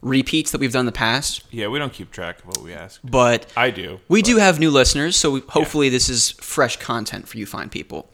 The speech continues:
Speaker 1: The first question I have for you, Ryan, is which Pokemon starter would you choose? Now, you can do one fire, one grass, and one water from each of the different generations. All right? Using sp-
Speaker 2: I think, isn't that the only options? That,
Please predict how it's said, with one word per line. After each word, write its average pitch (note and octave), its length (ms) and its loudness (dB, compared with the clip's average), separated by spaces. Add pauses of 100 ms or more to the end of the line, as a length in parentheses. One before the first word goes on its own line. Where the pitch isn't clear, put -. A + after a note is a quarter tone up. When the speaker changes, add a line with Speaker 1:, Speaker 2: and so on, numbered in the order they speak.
(560)
Speaker 1:
The E3+ 80 -6
first - 200 4
question C3 280 2
I - 40 -2
have B2 120 -6
for C3 60 -10
you, A2+ 80 -6
Ryan, B2 320 -6
is D#3 200 -4
which G3 280 0
Pokemon G3+ 500 4
starter B2+ 500 2 (220)
would C#3 240 0
you F#3+ 100 -2
choose? - 600 0 (920)
Now, C#3+ 280 4
you D3+ 180 -2
can D#3+ 240 0
do D#3 260 4
one D3 420 2
fire, D#3+ 640 2
one C#3 360 2
grass, B2 560 2 (200)
and B2 160 -2
one C#3 200 2
water G#2+ 500 2
from B2+ 280 -2
each D#3 320 0
of C#3+ 100 2
the D3 80 2
different B2+ 380 -2
generations. A2 920 -4 (340)
All A2+ 80 0
right? A2 260 0 (640)
Using D3 400 2 (180)
sp- - 140 -2
Speaker 2:
I - 60 -6
think, C3 240 -2
isn't A#2 260 -4
that A2+ 160 -2
the B2 120 -2
only G#2+ 200 -2
options? G#2+ 540 -6
That, - 180 -14